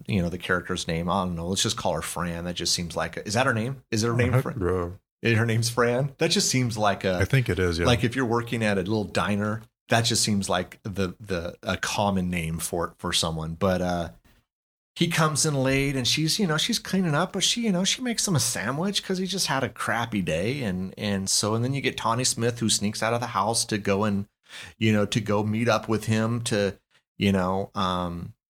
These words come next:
Speaker 1: look, you know, we saw something here and, you know, we got to address this thing. But, you know, um, then we get the, you know, we get, you know, the, <laughs> the, the scene with the, uh, I don't know what you call him, a dishwasher, I guess. Is he a dishwasher? Just maybe a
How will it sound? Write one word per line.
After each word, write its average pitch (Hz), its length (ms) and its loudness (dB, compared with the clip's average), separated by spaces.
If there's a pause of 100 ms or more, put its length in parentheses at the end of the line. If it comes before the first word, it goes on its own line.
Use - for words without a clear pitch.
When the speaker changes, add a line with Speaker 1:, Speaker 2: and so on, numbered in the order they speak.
Speaker 1:
look, 180 300 0
you 123 160 2
know, 120 180 2
we 107 180 0
saw 170 220 2
something 117 360 0
here 80 500 -2
and, 90 520 -2
you 95 120 -2
know, 87 120 -4
we 101 120 -4
got 127 140 0
to 120 120 0
address 95 400 0
this 71 220 -6
thing. 78 320 -6
But, 80 340 -4 (340)
you 165 120 -2
know, 101 340 2 (880)
um, 82 540 0 (800)
then 127 180 6
we 127 80 2
get 123 180 2
the, 120 240 2
you 120 120 2
know, 107 100 2
we 110 120 2
get, 110 260 -2
you 139 140 0
know, 98 140 2
the, 98 220 -2 (160)
<laughs> - 180 -20
the, 135 340 2
the 156 140 4
scene 123 460 2
with 120 220 2
the, 117 100 4
uh, 101 440 0 (600)
I 151 80 2
don't 185 100 4
know 170 60 4
what 165 120 0
you 139 60 -6
call 143 200 2
him, 104 80 2
a 85 40 0
dishwasher, 143 640 0
I 160 40 -4
guess. 175 360 -2
Is 113 80 0
he 135 100 0
a 131 60 0
dishwasher? 135 600 0
Just 117 280 0
maybe 117 300 0
a 101 300 2